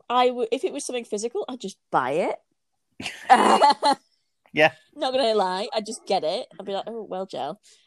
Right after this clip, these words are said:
Speaker 1: Um, if it's something about, if I was close to the person that I was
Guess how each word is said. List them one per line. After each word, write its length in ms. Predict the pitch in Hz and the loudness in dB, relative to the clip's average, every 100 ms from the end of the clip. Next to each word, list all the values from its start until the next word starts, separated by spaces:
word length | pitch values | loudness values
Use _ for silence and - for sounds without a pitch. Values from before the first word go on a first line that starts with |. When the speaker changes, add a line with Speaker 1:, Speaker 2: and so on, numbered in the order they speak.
| _ - | _ -10
Speaker 1:
Um, 260 | 190 202 175 | -6 -6 -6
if 160 | 294 - | -10 -10
it's 160 | - | -10
something 220 | - 247 233 | -10 -8 -8
about, 500 | 214 202 226 196 - _ _ _ - | -6 -6 -4 -8 -10 _ _ _ -16
if 140 | 202 233 | -10 -4
I 60 | |
was 140 | 240 254 | -4 -4
close 400 | 254 208 226 - | 2 4 4 -2
to 120 | 226 | -6
the 100 | 247 | -6
person 480 | - 214 220 208 202 | 0 0 0 -6 -8
that 100 | - | -8
I 80 | |
was 180 | 185 190 | -8 -10